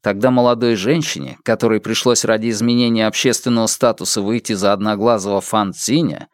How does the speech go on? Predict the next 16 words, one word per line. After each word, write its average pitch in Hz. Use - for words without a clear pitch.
сейчас 92
должно 110
быть 127
за 117
пятьдесят. 131
У -
женщин 131
в -
таком 127
возрасте 123
груди 120
давно 123
отвисают 135
мешками 110
до 104
пупа. -